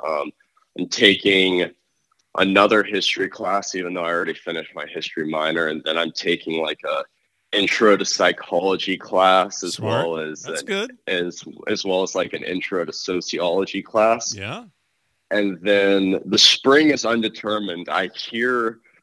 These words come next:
Speaker 1: rumors of this, um, one hour Excel class that meets one time a week. Um, so I might try to find that one. Um, it seems like it would be a good time. Um,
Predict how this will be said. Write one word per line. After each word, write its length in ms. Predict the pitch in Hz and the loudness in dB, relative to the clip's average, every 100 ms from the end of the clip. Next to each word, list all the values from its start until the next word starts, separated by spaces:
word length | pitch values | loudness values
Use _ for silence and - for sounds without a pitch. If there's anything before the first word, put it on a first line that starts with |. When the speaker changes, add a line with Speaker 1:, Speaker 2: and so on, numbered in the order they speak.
| - | -14
Speaker 1:
rumors 720 | 87 110 120 107 98 87 - | -6 -2 0 0 -4 -4 -6
of 200 | 85 90 90 | -6 -6 -6
this, 380 | 87 92 - - | 0 0 0 -2
um, 260 | 76 90 78 | -2 -4 -6
one 380 | 80 87 104 101 | -2 4 6 6
hour 480 | - 92 87 85 85 | 4 2 2 0 -2
Excel 600 | 85 - - 101 95 - | -4 -4 -2 0 0 -2
class 540 | - 76 71 69 - | -6 -4 -4 -6 -8
that 160 | 92 - - | -8 -8 -8
meets 280 | 95 87 - - | -6 -6 -8 -4
one 240 | 95 87 | -2 -2
time 320 | - 90 85 | -4 -4 -2
a 60 | 82 | -4
week. 300 | 85 73 - _ _ _ _ _ - | -4 -6 -10 _ _ _ _ _ 0
Um, 340 | 92 90 85 | 2 2 0
so 160 | - 101 | -2 0
I 100 | 92 | 0
might 300 | 95 95 92 | 2 2 2
try 200 | - 92 | 0 0
to 60 | - | 0
find 440 | - 82 82 73 76 | -4 -2 -2 -4 -4
that 200 | 76 71 | -2 -2
one. 200 | 64 - _ _ _ _ | -6 -10 _ _ _ _
Um, 420 | 80 78 71 78 _ _ | -2 -2 -2 -8 _ _
it 100 | - | -8
seems 260 | - 95 90 | -4 -2 -2
like 160 | 87 87 | -4 -2
it 60 | |
would 140 | 85 80 | -4 -2
be 120 | 82 | -2
a 80 | - | -2
good 220 | 85 - | -6 -6
time. 360 | 87 78 78 - - | -6 -4 -4 -8 -4
Um, 460 | 85 71 80 135 | -4 -4 -8 -12